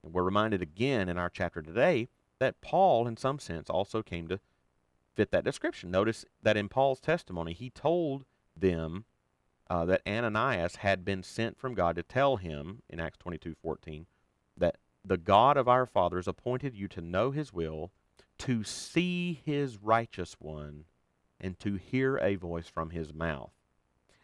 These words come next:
After seeing the Lord in a, in a blinding light on the road to Damascus, he not only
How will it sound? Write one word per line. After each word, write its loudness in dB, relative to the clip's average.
After -2
seeing 0
the 0
Lord 2
in -4
a, -2
in -4
a -4
blinding 2
light 4
on -4
the -6
road 0
to -20
Damascus, -4
he -8
not -2
only -4